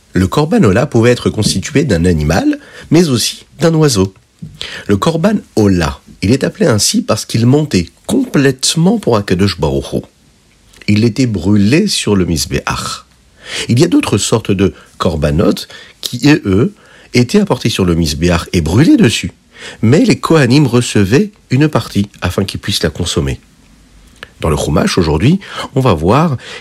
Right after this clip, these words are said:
qu'il y a différentes espèces d'oiseaux, comme par exemple la colombe, qui était apportée dans ce Korban Ola, dans ce sacrifice de Ola, et on développe aussi la façon avec laquelle il devait être posé sur le Mizbeach.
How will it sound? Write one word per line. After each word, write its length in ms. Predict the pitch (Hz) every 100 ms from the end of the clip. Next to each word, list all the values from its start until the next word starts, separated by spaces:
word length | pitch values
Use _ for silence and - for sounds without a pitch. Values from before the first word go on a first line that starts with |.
| -
qu'il 100 | 104
y 60 | 107
a 40 |
différentes 440 | 139 147 127 107
espèces 440 | 104 - - 104 -
d'oiseaux, 520 | 76 82 76 76 180 - _ _ _ _ -
comme 240 | 95 87
par 160 | 92 87
exemple 640 | 80 87 87 80 - 73 - _
la 120 | 82 76
colombe, 520 | 107 151 202 123 73 - - - _ -
qui 100 | 104
était 400 | 101 104 85 - _ _
apportée 640 | 110 110 95 - 98 190 202 _ _ - -
dans 120 | 117
ce 140 | -
Korban 420 | 92 92 90 90
Ola, 220 | 82 80 104
dans 80 | 85
ce 140 | -
sacrifice 600 | 78 - - 82 - 90
de 160 | - -
Ola, 420 | - 62 - - - - - - -
et 100 | 101
on 80 | 104
développe 360 | 110 139 202 202
aussi 300 | 139 - 131
la 120 | 107
façon 300 | - 151 156
avec 160 | 151 -
laquelle 340 | 165 98 95 104
il 100 | 95
devait 240 | 90 92 92
être 240 | - 92
posé 320 | 80 92 87
sur 180 | 92 87
le 80 | 82
Mizbeach. 600 | 85 82 87 69 120